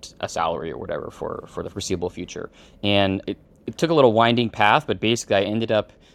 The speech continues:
sort of joining this startup called Maptia, which was, like, a modern redo of National Geographic. So it was kind of, like, long form,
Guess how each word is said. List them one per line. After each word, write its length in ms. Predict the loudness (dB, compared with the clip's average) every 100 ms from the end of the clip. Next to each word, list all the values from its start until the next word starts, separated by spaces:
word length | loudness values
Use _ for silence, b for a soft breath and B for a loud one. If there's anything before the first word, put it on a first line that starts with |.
| _
sort 240 | -2 0 0
of 200 | -2 -4
joining 580 | 2 2 2 0 0
this 380 | -2 -4 -4 -10
startup 600 | -14 -4 2 4 4 0 -2
called 280 | -2 -2 -4
Maptia, 760 | -4 -4 -6 -4 -2 0 -2 b -14
which 100 | -6
was, 140 | -2
like, 180 | -2 -2
a 80 | -4
modern 800 | 0 2 2 0 -2 -4 -4 -6 b b -12
redo 720 | -4 -2 -2 0 0 0 0
of 400 | 0 0 0 -4
National 400 | -2 -2 -2 -6
Geographic. 640 | -6 -4 -2 -2 -4 -6
So 160 | -12 -12
it 20 |
was 80 | -8
kind 160 | -8
of, 60 | -6
like, 180 | -8 -4
long 340 | 0 0 -2
form, 600 | -4 -4 0 0 0 -4